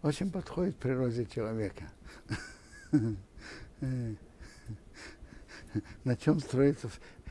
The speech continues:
э, вся реклама, скажите? <laughs> Показать человеку что-то,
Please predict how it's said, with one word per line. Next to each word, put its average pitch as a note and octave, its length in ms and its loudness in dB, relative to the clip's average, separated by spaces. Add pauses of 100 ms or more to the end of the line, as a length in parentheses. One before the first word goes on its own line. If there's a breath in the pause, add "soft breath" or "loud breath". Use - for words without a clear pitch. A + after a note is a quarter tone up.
(120)
э, A2+ 140 4 (140)
вся - 220 2
реклама, A#2+ 500 0
скажите? - 460 -10 (260)
<laughs> - 460 -2 (1000 loud breath)
Показать C#3 420 8
человеку D#3 560 4
что-то, D3+ 480 0